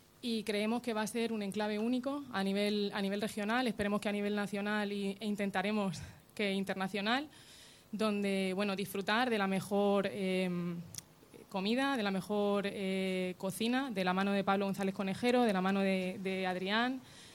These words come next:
de Pedro. En la nota de prensa tenéis todos los detalles del equipo,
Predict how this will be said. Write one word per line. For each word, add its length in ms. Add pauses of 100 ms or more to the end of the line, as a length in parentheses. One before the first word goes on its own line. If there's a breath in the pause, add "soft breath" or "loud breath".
(140 loud breath)
de 160
Pedro. 480 (580 loud breath)
En 200
la 80
nota 200
de 100
prensa 340
tenéis 280
todos 240
los 120
detalles 320
del 140
equipo, 400